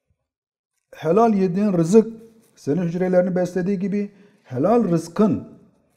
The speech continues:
mümessiller olan melaikeler de senin istek ve kabiliyetlerini neşe nema ettiriyor. Haram yediğin bir şey, şeytan efendi onun sakinidir.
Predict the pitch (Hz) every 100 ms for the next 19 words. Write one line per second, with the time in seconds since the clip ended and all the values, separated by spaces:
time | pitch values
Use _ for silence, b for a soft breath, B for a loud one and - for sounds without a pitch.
0 | _ - 135 165 165 165 165 202 233 196
1 | 165 147 180 175 175 202 226 196 175 202
2 | 170 214 208 180 180 170 170 170 175 190
3 | 160 165 156 139 110 - 95 87 82 _
4 | _ _ _ _ _ _ _ _ _ _
5 | - 170 247 247 226 165 151 127 117 117
6 | 123 - 110 104 123 - _ _ - 160
7 | 160 220 208 180 170 175 190 175 170 -
8 | - 165 147 107 - -